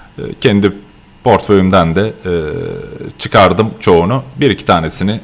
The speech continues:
tutuyorum diye söyleyebilirim. Ethereum başta olmak üzere.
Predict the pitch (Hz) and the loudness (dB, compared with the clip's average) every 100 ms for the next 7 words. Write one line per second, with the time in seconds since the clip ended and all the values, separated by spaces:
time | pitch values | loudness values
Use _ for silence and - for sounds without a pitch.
0 | - 98 98 92 87 87 101 101 90 87 | -12 -8 0 0 2 0 0 0 0 0
1 | 82 85 104 101 98 85 92 98 85 - | 0 -2 -2 -2 0 0 2 0 0 -2
2 | 82 82 76 76 71 | -4 -4 -6 -8 -8